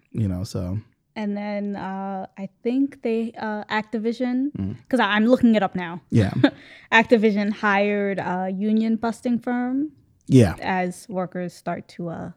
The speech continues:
Speaker 2: come together.
Speaker 1: Yeah, 'cause it's,
Speaker 2: So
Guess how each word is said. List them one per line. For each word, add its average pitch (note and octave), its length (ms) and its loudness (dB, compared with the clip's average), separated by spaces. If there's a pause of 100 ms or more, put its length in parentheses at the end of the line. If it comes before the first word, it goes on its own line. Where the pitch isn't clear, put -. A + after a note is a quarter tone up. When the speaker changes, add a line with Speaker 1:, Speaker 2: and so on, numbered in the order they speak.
Speaker 2:
come F3 180 -8
together. F#3+ 400 -12 (760)
Speaker 1:
Yeah, E3+ 280 10
'cause A#2 240 6
it's, A#2 140 4
Speaker 2:
So E4 540 -2